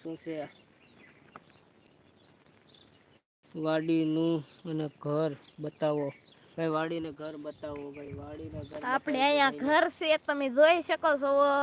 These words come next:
Speaker 2: દસ ઘર છે, દસ બાર. અને
Speaker 1: ભાઈ
Speaker 2: અહીંયા
Speaker 1: વાડીને
Speaker 2: આપણે
Speaker 1: ઘર
Speaker 2: ટાંકો
Speaker 1: બતાવો
Speaker 2: છે,
Speaker 1: ભાઈ.
Speaker 2: ઘર બહાર દેખાડતો હું. અહીંયા આપણે પાણીનો ટાંકો છે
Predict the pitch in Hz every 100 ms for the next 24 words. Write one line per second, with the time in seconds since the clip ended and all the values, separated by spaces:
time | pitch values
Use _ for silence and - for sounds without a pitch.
0 | 269 - - - - - 226 285 285 202
1 | 269 269 262 - 302 330 320 269 240 269
2 | 269 226 269 285 269 262 269 - - -
3 | _ _ _ _ - - 240 247 262 269
4 | 277 269 277 262 330 320 285 285 302 311
5 | 302 294 277 269 277 277 277 294 - -
6 | - - 240 262 277 254 269 254 240 285
7 | 302 349 302 - 285 262 269 277 277 -
8 | - - - - - 240 262 269 285 269
9 | - 294 302 302 302 285 - 311 330 320
10 | 285 - 285